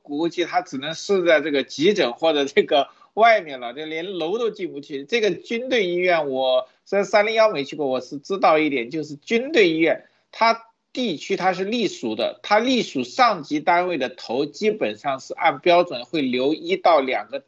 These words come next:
顶级病房啊，我不知道三零幺有没有专门的楼，顶级病房是不开放的，只有那几个人生病能住，剩下的时候就是外面死都死绝人，这几个房间也不会开放的。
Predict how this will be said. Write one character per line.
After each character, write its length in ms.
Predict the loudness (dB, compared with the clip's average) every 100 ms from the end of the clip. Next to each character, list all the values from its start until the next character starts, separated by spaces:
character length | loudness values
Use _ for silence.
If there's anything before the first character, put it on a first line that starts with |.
| -4
顶 360 | -4 -4 -14
级 220 | -10 -6
病 260 | -2 -4 -4
房 160 | -8 -8
啊， 380 | -2 -2 -2 -6
我 100 | 0
不 80 |
知 60 | 2
道 60 | 2
三 180 | 0 -2
零 80 |
幺 160 | 2 2
有 120 | 2
没 80 | -4
有 60 | -6
专 200 | -6 -4
门 100 | -2
的 100 | -2
楼， 300 | -2 -6 -8 _ _ _ _
顶 280 | 0 2 -2
级 140 | -6
病 200 | -4 -2
房 160 | -2 -4
是 80 | -4
不 180 | -6
开 240 | 0 2 4
放 220 | 2 0
的， 180 | -4 -12 _
只 400 | -18 -4 0 2
有 160 | 2 0
那 160 | -2
几 280 | -6 -8 -8
个 160 | -2 0
人 200 | 0 -4
生 320 | -6 -8 -4
病 180 | -6 -4
能 220 | -8 -8
住， 180 | -6 -4
剩 300 | 0 2 4
下 160 | 4
的 80 | 2
时 80 | 0
候 100 | -2
就 160 | 0 0
是 60 |
外 240 | 4 2 2
面 160 | -2
死 500 | -8 -12 -6 -6 -6 -4
都 200 | -2 -2
死 320 | -4 -12 -14
绝 240 | -4 2 4
人， 260 | 2 -2 -8
这 100 | -12
几 140 | -10
个 80 | -10
房 260 | -8 -10 -6
间 160 | -6
也 160 | -6 -10
不 120 | -12
会 100 | -10
开 220 | -6 -2 -2
放 240 | -2 -4
的。 100 | -8